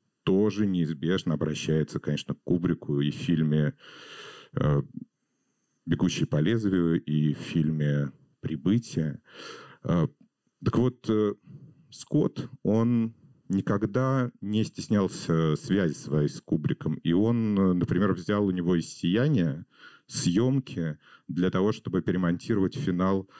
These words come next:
"Бегущего по лезвию". То есть вот эти горы, по которым едут главные герои, это все из фильма "Сияние".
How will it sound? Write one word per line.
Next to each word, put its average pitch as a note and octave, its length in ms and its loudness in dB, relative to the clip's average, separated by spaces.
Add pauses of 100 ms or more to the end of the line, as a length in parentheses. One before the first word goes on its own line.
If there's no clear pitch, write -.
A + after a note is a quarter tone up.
(240)
"Бегущего F#2 440 0
по F#2 100 -2
лезвию". D2+ 280 -2
То - 80 -10
есть - 100 -12
вот E2 120 0
эти - 160 -4
горы, F#2+ 480 -2 (760)
по - 80 -6
которым D#2+ 420 0
едут D2 380 0
главные D2+ 380 -2
герои, C#2+ 460 0 (340)
это F2 180 -2
все F#2 300 -2
из F#2+ 140 0
фильма F#2 280 -2
"Сияние". C#2 540 -4